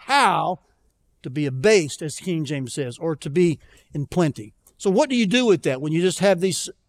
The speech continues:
few words? You have to supply the, the verb. Some translations use the word live. "I know how to live with a little. I know how to live with a lot." Some use the words, uh, "I, I know how to be."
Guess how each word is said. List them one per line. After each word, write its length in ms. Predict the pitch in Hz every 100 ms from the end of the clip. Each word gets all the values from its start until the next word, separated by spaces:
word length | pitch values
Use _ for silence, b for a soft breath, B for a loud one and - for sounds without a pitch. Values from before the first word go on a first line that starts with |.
| _
few 320 | - 214 269
words? 300 | 254 180 175
You 60 | 180
have 60 | -
to 80 |
supply 580 | 156 170 - 208 208 202
the, 200 | 160 143 _ _ _
the 100 | 185
verb. 600 | 147 135 190 190 113 98 _ _ _ _
Some 340 | - 208 214
translations 800 | - 226 220 170 196 185 208 160
use 160 | 190 165
the 100 | 180
word 220 | 180 156
live. 640 | 143 147 156 160 240 277
"I 80 | 151
know 120 | 160
how 120 | 175 180
to 180 | 185
live 960 | 165 160 175 233 285 165 165 202 196 - _ _ _ _ _ _ _ _ _ _ _ -
with 140 | 180
a 60 | 170
little. 340 | 160 151 190
I 40 | 170
know 80 | 185
how 60 |
to 120 | 165
live 600 | 170 165 175 226 233 170 143
with 140 | 160
a 60 | 175
lot." 460 | 220 165 110 - _ _
Some 320 | - 165 165
use 160 | 175 160
the 120 | 170
words, 520 | 170 180 180 151 - b b b b
uh, 240 | 165 156 151
"I, 400 | 151 165 160 160
I 40 |
know 180 | 175 185
how 220 | 156 170
to 400 | - 180 160 156
be." 720 | - 127 156 277 208 120 101